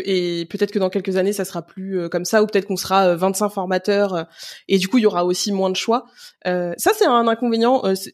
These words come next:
beaucoup de gens ont pas cette impression, mais être tout seul, c'est pas toujours évident, euh, pour plein de raisons. C'est-à-dire que les gens n'ont pas de point de comparaison.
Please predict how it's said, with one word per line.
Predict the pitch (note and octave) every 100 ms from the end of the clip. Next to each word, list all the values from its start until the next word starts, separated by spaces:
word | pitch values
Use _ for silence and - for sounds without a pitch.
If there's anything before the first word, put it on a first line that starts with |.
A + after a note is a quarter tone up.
| -
beaucoup | A#3+ -
de |
gens | A#3+ D4+ E4+
ont | A#3
pas | A3
cette | B3+ C#4
impression, | A3+ A3+ A#3 A#3 D4+
mais | A3
être | G#4+
tout | A#3
seul, | A#3 D#4
c'est | - G#3+
pas | A3+ A#3
toujours | D#4 C4 B3+
évident, | A#3+ G#3+ G#3 - _ - - - _
euh, | F#3 F#3 F3+ F3+ F3 F3 F3 E3+ E3+ E3+ E3
pour | G3+
plein | - C#4+
de | D4
raisons. | C#4 B3+ D4
C'est-à-dire | - G#3+
que | A3+
les |
gens | G#3+ C#4
n'ont | A#3
pas | B3
de |
point | C4
de | C4+
comparaison. | C4 A3+ G#3+ B3+